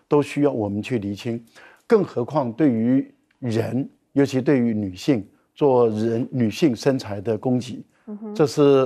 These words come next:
Speaker 1: 我想所有的民进党的年轻人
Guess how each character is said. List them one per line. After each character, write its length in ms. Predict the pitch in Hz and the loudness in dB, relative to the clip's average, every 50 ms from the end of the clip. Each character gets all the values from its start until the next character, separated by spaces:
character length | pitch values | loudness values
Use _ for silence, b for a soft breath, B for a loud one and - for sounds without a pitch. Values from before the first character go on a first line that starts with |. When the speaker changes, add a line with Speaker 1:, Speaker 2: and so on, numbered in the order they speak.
| 110 110 | 2 2
Speaker 1:
我 120 | 131 156 | 2 2
想 180 | 165 160 135 110 | 2 2 -2 -4
所 420 | 101 - - - - 139 147 175 196 | -6 -10 -6 0 2 4 4 4 4
有 240 | 190 165 123 101 101 | 2 2 2 0 0
的 200 | 92 110 107 - _ _ _ _ _ _ _ _ _ _ | 0 -2 -2 -2 _ _ _ _ _ _ _ _ _ _
民 240 | - 131 135 143 160 | -2 2 2 2 2
进 220 | 151 185 170 143 | 4 2 2 2
党 220 | 131 120 98 92 95 | 2 0 -2 -4 -4
的 100 | 101 110 | -4 -2
年 240 | 104 107 113 117 123 | -2 -2 -4 -4 -6
轻 220 | - - 127 123 | -6 -4 -4 -4
人 180 | 113 110 - | -4 -6 -8